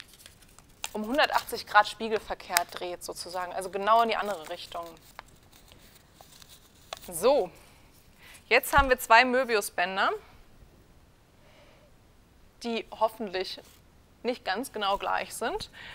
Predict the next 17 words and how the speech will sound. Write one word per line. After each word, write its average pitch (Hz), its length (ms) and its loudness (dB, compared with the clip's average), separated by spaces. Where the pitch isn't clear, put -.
und 240 280 0
die 294 380 0
wollen 240 240 6
wir 233 80 4
jetzt 233 140 0
aneinander 196 340 -2
kleben. 170 500 -12
Und 214 120 -6
zwar 254 360 12
klebt 262 300 -2
ihr 262 60 0
die 214 80 -6
jetzt 208 200 0
bitte - 220 -4
einmal 190 260 -2
so 247 160 -2
aneinander, 254 680 0